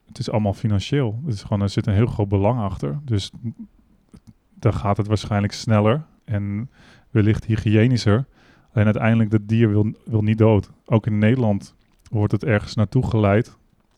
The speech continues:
De koe zal nooit vrijwillig het slachthuis inlopen. Van, "Nou, weet je wat, eh, ik ben, eh, drie jaar, ik kan, eh, ik kan twintig worden, eh, ik loop wel even het slachthuis in." Eh, eh, nee, natuurlijk niet. Dus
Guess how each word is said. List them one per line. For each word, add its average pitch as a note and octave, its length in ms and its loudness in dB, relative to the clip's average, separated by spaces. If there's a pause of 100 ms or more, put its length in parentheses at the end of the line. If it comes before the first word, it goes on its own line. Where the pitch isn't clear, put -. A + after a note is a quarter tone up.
(180)
De A#2 120 0
koe C#3 240 6
zal A#2 160 6
nooit A2+ 380 4
vrijwillig G#2+ 480 2
het - 120 -6
slachthuis G#2+ 460 0
inlopen. G#2+ 460 -2 (340)
Van, - 180 -4
"Nou, G2+ 160 0
weet G#2+ 140 2
je A2+ 80 -2
wat, B2+ 300 -2
eh, B2 320 -4
ik A#2+ 120 -6
ben, G#2+ 240 0
eh, G2+ 640 0
drie A2 180 0
jaar, B2 280 0
ik B2+ 100 -8
kan, G#2+ 280 -2
eh, A2 60 -2
ik G#2+ 60 -4
kan A2 140 -6
twintig B2 280 -2
worden, A#2+ 480 0 (220)
eh, A#2+ 60 -2
ik A#2+ 100 -4
loop A2 140 2
wel A#2 140 0
even A2 80 0
het - 100 -16
slachthuis G2+ 500 -4
in." G2+ 220 -4
Eh, G2 160 -2 (640)
eh, F#2 300 -2
nee, G2 200 0
natuurlijk G#2 320 -4
niet. G2 240 -4 (580)
Dus - 440 0